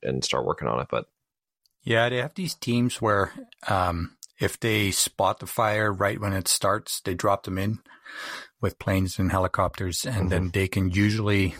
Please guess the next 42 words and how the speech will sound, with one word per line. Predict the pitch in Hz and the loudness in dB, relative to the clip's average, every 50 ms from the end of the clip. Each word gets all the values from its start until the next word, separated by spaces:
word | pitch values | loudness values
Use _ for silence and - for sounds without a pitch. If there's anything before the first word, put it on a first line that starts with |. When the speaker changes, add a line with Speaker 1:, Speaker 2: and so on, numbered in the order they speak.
| - - | -6 -4
Speaker 2:
I | 107 98 | -4 -2
think | - - 110 - 107 | 0 0 0 0 2
I | |
read | 98 95 98 95 - | 2 2 2 0 0
somewhere | - 101 95 98 95 92 | -2 0 2 2 2 2
that | 92 87 | 2 2
about | 95 87 98 95 - | 2 2 0 0 2
seventy | - 101 95 95 98 95 92 | 2 2 2 4 2 0 0
percent | - - - 104 95 95 | 0 0 2 2 2 2
of | 90 | 0
the | 98 | 0
time | 92 - - 98 98 101 | -2 0 0 0 2 2
they | 92 92 | 0 0
can | - - 92 | 0 0 0
prevent | 87 95 85 95 92 90 - | 0 2 2 2 2 0 0
the | 92 | -4
fire | - - 101 95 92 95 92 87 | -2 0 0 0 2 0 -2 -4
from | - - 98 | -2 -2 0
actually | 92 92 90 - - - 95 | 0 0 0 -2 -4 -4 -2
becoming | 87 90 - 92 92 92 92 92 | -4 -2 0 0 0 2 2 0
a | 90 | 0
forest | - - 98 92 95 - - | 0 0 0 0 0 0 0
fire. | - 104 107 107 113 113 - - _ _ _ _ _ _ _ _ _ _ _ _ _ _ _ _ _ _ _ _ - | 0 0 2 2 0 -2 -4 -10 _ _ _ _ _ _ _ _ _ _ _ _ _ _ _ _ _ _ _ _ 0
But, | 104 104 - | 0 0 0
I | 113 104 | 0 -2
mean, | 98 92 87 90 - - - - - - - - 190 | -2 -2 -2 -2 -4 -8 -12 -20 -20 -20 -10 -4 -2
if | 117 92 - - | -2 0 0 2
you | 101 98 95 92 - - - _ | 2 2 2 2 0 -4 -8 _
fi-, | - - - - - - - - 113 - - 151 | -20 -20 -20 -20 -18 -8 -2 -2 -2 -2 -2 -2
if | 110 90 98 | -2 -2 -2
you | 104 | 0
look | 104 113 120 - | 0 0 2 2
up | 120 - - | 0 0 0
a | 107 | -2
map | 101 98 98 101 104 - - | -4 0 0 0 0 0 -2
of, | 104 92 85 - - - | -4 -4 -4 -6 -10 -8
of | - 120 95 - - | -8 -6 -6 -4 -2
active | 139 101 98 - - 95 | 0 0 0 0 -2 -6
fires | - - 98 90 92 95 90 85 | -2 0 0 2 2 0 0 0
in | 92 90 | -2 -4
Canada, | - - 90 90 95 92 90 85 87 85 | -2 -2 0 0 0 0 0 0 0 0
it's, | 87 - - - - - - - | -2 0 0 0 0 0 0 -2